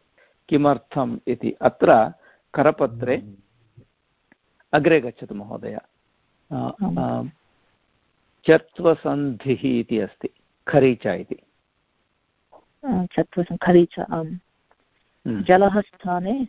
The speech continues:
Speaker 2: अ, चरादेशो भवति खरीपरे।
Speaker 1: हम्म।
Speaker 2: आम्।
Speaker 1: इदानीं,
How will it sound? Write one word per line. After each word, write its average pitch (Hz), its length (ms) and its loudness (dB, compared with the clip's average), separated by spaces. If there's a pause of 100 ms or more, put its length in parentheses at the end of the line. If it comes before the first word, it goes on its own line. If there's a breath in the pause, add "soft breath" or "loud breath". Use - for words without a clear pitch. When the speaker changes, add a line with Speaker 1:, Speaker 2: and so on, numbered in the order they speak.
(320)
Speaker 2:
अ, 175 220 -10
चरादेशो 180 880 2
भवति 165 480 -8 (100)
खरीपरे। 180 520 -6 (1120)
Speaker 1:
हम्म। 131 320 -6
Speaker 2:
आम्। 170 380 -12 (1800)
Speaker 1:
इदानीं, 123 800 0